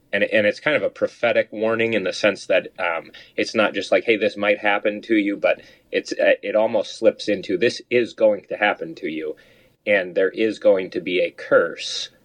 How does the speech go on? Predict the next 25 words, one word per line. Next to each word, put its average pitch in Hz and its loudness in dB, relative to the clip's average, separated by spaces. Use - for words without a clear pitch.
Um, 85 0
a - -10
th-, - -16
there's 92 2
a 85 0
threat, - -2
uh, 82 -4
of - -2
punishment 95 -2
here. 87 -2
God 98 2
is 90 -6
not 95 0
going 92 -2
to 95 -4
sit - 0
idly 90 0
by, 85 0
uh, 80 -4
if 117 4
and 85 -4
when 90 2
you 92 -2
disobey - 0
him. - -12